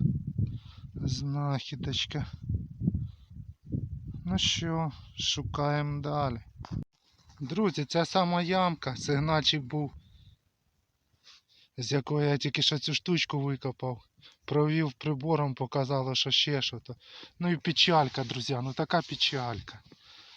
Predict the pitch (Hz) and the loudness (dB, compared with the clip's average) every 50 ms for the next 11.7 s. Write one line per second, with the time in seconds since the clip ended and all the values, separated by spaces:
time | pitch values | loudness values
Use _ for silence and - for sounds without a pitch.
0 | - - 117 135 147 156 160 160 165 - - - 160 131 - - 156 151 143 139 | -12 -4 0 2 4 4 6 6 6 4 4 0 -4 -2 -2 -2 0 0 0 0
1 | 127 123 123 123 123 127 131 113 139 139 120 117 127 139 135 127 113 107 110 - | -2 -2 -2 -2 0 -2 -2 2 2 0 0 2 0 2 2 0 -2 -4 -10 -14
2 | - 117 104 117 135 151 160 175 175 151 156 160 143 131 131 127 123 123 123 123 | -12 -14 -8 -4 -2 0 2 2 2 2 2 2 2 2 0 -4 -4 -2 -2 -4
3 | 117 - - 160 147 135 131 123 110 - 135 127 117 110 104 - - 120 113 113 | -4 -4 -2 -2 -2 0 -2 -4 -2 0 0 0 0 -2 -8 -10 -10 -8 -8 -8
4 | 110 113 113 - - - 117 113 110 - - - - _ _ - - _ _ _ | -8 -8 -10 -10 -10 -8 -8 -8 -8 -10 -16 -20 -20 _ _ -20 -20 _ _ _
5 | _ _ _ _ _ _ _ - - _ _ _ - - - - - _ _ - | _ _ _ _ _ _ _ -20 -20 _ _ _ -20 -20 -20 -20 -20 _ _ -8
6 | - 127 - - - 139 135 127 123 120 110 110 - 123 123 123 117 127 127 123 | -8 -8 -6 -4 -2 0 0 0 0 -2 -4 -6 -6 -6 -4 -4 -4 -4 -4 -4
7 | - 123 123 123 123 117 - - - 123 - - - 117 110 - 120 120 120 123 | -4 -4 -4 -4 -4 -4 -6 -10 -16 -18 -16 -12 -10 -10 -8 -6 -6 -6 -4 -4
8 | 127 127 123 117 - - 127 - - - 117 127 120 117 117 120 117 117 120 117 | -4 -4 -6 -6 -6 -10 -12 -12 -12 -10 -8 -6 -6 -4 -4 -6 -6 -4 -4 -4
9 | 117 113 - - 123 117 - - 117 113 - - - 113 110 113 - - - - | -6 -6 -8 -10 -10 -10 -8 -10 -12 -12 -12 -14 -12 -12 -10 -10 -12 -14 -16 -20
10 | - - - - - - - - - - _ _ _ - 151 160 151 135 139 139 | -20 -20 -20 -20 -20 -20 -20 -20 -20 -20 _ _ _ -4 -2 0 0 2 2 0
11 | 123 117 113 127 123 117 117 113 107 - - - 117 | 0 0 -2 -2 -2 -2 -2 -6 -8 -14 -10 -12 -12